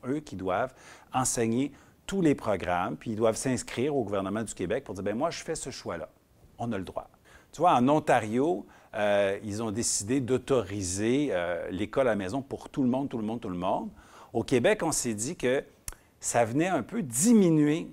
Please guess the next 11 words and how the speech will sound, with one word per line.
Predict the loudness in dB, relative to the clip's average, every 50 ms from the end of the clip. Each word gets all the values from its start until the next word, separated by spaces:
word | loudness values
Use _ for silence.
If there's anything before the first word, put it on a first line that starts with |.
| -14 -12
l'importance | -8 -8 -6 -4 -4 -6 -4 -4 -6 -6 -6 -6 -10
qu'on | -8 -8 -8
accorde | -10 -10 -6 -4 -2 -2 -2 -4 -6 -12
à | -12
l'éducation | -12 -10 -10 -12 -12 -12 -12 -12 -12 -12 -10 -10 -10 -10 -10 -12 -16 _ -20 -20 -20 -18 -12 -10
et | -8
que | -4 -2
ça | 0 0 2
avait | 2 0 -2
d'autres | 0 4 4 4 4 2 -2
problèmes, | -10 -6 0 2 2 2 4 2 0 0 -2 -4 -8 -10 -12